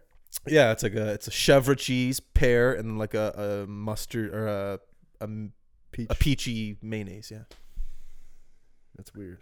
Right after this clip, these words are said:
Speaker 1: it is. It's the worst sandwich.
Speaker 2: <laughs> Is that the only sandwich the mustard goes on or the mayonnaise goes on?
Speaker 1: Uh,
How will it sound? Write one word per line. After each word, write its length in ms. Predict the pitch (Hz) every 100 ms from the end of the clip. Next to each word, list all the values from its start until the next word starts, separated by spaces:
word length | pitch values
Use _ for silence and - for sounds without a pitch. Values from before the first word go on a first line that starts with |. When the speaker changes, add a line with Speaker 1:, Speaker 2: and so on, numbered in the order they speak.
| -
Speaker 1:
it 140 | 123
is. 100 | 127
It's 180 | 107 -
the 80 | 113
worst 220 | 117 117
sandwich. 480 | - 113 95 - - -
Speaker 2:
<laughs> 40 | - - - - - - _ 415 - - - 262 196
Is 360 | 269 254 139
that 120 | 160
the 100 | 151
only 200 | 143 147
sandwich 420 | 139 135 127 131 -
the 120 | 117
mustard 440 | 117 117 - 110
goes 180 | 113 113
on 180 | 123 170 _ 143
or 80 | 151
the 80 |
mayonnaise 300 | 135 131 123
goes 160 | 120 120
on? 160 | 139 127
Speaker 1:
Uh, 640 | 120 113 110 107 107 107